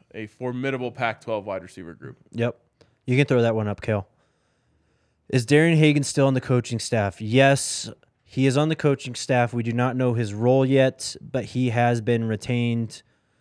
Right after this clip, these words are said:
Speaker 2: Um, when I met with Coach Prime,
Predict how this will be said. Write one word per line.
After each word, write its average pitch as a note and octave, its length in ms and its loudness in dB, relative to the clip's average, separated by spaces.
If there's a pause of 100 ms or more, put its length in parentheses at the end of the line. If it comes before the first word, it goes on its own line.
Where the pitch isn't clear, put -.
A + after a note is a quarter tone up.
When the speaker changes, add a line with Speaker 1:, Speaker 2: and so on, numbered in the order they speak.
(280)
Speaker 2:
Um, G2+ 680 -2 (2250)
when C3+ 180 4
I C#3 160 4
met C3+ 240 2
with B2+ 140 0
Coach A#2+ 260 0
Prime, G#2+ 560 -2